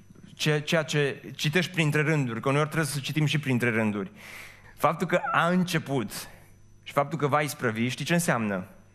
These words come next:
Că noi suntem pe, pe drum, aici a început și acolo va isprăvi. Noi suntem pe drumul acesta și încă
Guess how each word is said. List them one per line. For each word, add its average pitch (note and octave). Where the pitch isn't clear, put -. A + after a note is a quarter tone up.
Că B2
noi D3+
suntem D3
pe, B2+
pe -
drum, C3+
aici D#3+
a E3
început C#3
și -
acolo D3
va B2
isprăvi. C3
Noi C3
suntem C3+
pe B2+
drumul D3+
acesta B2+
și C#3
încă C#3+